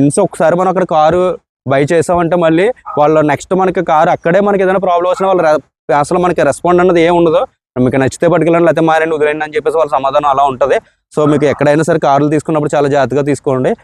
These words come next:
So ఏంటంటే మనకి చాలామంది మధ్యలో మనకి ఇరవై వేలు కమిషన్ వస్తుంది కదా, so అక్కడ కూడా వాళ్ళు కార్లు అమ్మినప్పుడు వాళ్ళు కూడా కమిషన్ ఇస్తున్నారు కదా అని కమిషన్ బేస్లో చాలామంది అయితే మనకి ఇప్పుడు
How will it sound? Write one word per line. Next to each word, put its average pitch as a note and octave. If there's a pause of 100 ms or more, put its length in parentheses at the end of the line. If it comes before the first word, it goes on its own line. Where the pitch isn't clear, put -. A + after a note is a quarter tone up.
(200)
So - (120)
ఏంటంటే D3+
మనకి D#3 (140)
చాలామంది D3 (100)
మధ్యలో C#3
మనకి D#3
ఇరవై C3+
వేలు C#3
కమిషన్ C#3+
వస్తుంది D3
కదా, C#3+ (320)
so D#3+
అక్కడ D3+
కూడా D#3
వాళ్ళు D#3+
కార్లు C#3+
అమ్మినప్పుడు D3+
వాళ్ళు C#3+
కూడా D3+
కమిషన్ C#3+
ఇస్తున్నారు C#3+
కదా D3
అని D3
కమిషన్ C3+
బేస్లో D3 (400)
చాలామంది C#3+
అయితే C#3+
మనకి C#3+
ఇప్పుడు D3+